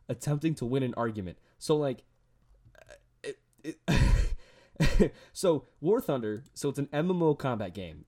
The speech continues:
and it's obviously based around the, the realism of behind, like, you know, jets and planes and anything aerial. And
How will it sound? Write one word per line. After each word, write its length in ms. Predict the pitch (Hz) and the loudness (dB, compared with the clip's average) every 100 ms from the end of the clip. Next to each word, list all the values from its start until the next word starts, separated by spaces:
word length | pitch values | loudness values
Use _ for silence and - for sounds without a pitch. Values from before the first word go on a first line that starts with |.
| - | -10
and 420 | 117 113 110 101 | -6 -4 -6 -8
it's 180 | 117 117 | -10 -8
obviously 400 | 120 123 - 117 | -6 -6 -6 -8
based 320 | 113 110 - | -6 -6 -6
around 440 | 107 104 101 95 95 | -8 -8 -8 -8 -8
the, 200 | 95 98 | -8 -8
the 120 | 101 | -10
realism 580 | 95 104 104 95 98 98 104 | -6 -6 -6 -8 -10 -10 -10
of 300 | 98 90 85 | -10 -10 -12
behind, 340 | 95 92 90 | -14 -14 -14
like, 180 | 87 - 87 _ 123 | -14 -18 -20 _ -12
you 160 | 110 | -10
know, 140 | 85 87 | -12 -14
jets 420 | 98 120 123 - - | -8 -2 -2 -4 -10
and 180 | 98 | -12
planes 340 | - 139 113 95 | -8 -6 -6 -8
and 120 | 95 | -10
anything 360 | 110 110 110 - | -10 -8 -10 -10
aerial. 400 | 117 120 92 82 _ _ _ _ - | -8 -6 -8 -12 _ _ _ _ -8
And 380 | 143 143 139 | -4 -2 -2